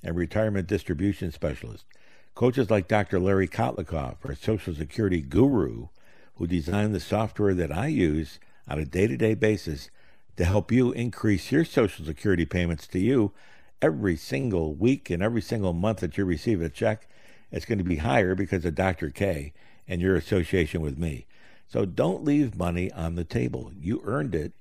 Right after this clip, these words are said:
You paid for it into the system. Let's show you how to get it back out of there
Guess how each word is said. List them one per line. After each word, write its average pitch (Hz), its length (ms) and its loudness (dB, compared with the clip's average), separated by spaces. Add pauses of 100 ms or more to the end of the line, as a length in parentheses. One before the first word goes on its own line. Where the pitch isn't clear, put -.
You 117 140 2
paid 147 360 2
for 80 320 -2
it 78 80 -4
into 87 240 -4
the 78 120 -4
system. 80 540 -6 (300)
Let's - 220 0
show 135 160 2
you 123 140 4
how 104 100 2
to 101 80 2
get 95 180 0
it 87 100 -2
back 80 240 -2
out 87 180 0
of 82 80 -2
there 73 240 -4